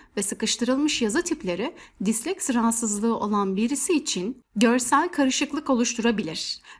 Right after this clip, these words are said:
ve harflerin birbirine geçmiş görünmesine neden olabilir. Genel olarak havalı yazı tiplerinden kaçının. Bunları okumak herkes için zor olabilir. İtalik veya altı çizili harfler kullanmayın.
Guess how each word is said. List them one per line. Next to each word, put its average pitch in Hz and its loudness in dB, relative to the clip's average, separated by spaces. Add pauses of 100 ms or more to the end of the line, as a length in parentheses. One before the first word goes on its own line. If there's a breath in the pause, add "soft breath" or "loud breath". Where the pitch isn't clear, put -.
ve 196 0
harflerin 233 2
birbirine 269 2
geçmiş 190 -2
görünmesine 190 0
neden 208 0
olabilir. 180 -6 (400)
Genel 240 4
olarak 277 0
havalı 247 4
yazı 254 2
tiplerinden 233 0
kaçının. 240 -2 (760 loud breath)
Bunları 233 6
okumak 247 0
herkes 359 2
için 190 -2
zor 170 -6
olabilir. - -8 (600)
İtalik 254 0
veya 226 2
altı 254 0
çizili 214 0
harfler 247 -2
kullanmayın. 247 2